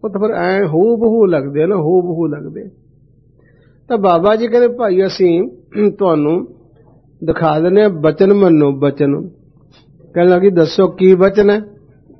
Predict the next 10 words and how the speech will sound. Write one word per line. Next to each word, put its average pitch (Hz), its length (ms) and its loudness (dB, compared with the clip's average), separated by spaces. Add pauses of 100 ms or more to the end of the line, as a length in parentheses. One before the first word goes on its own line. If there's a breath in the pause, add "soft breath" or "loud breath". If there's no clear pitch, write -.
(200)
ਕਹਿੰਦੇ, 175 220 0
"ਜਾ, 160 460 2
ਸ਼ਿਮਲੇ 180 520 0
ਸੀ 165 240 0
ਬਾਬਾ 156 360 0
ਜੀ, 165 100 0
ਤਾਂ 165 160 -4
ਬਾਹਰ-ਬਾਹਰ 175 600 -2
ਠਹਿਰਦੇ 190 480 2
ਸੀ।" 185 260 -2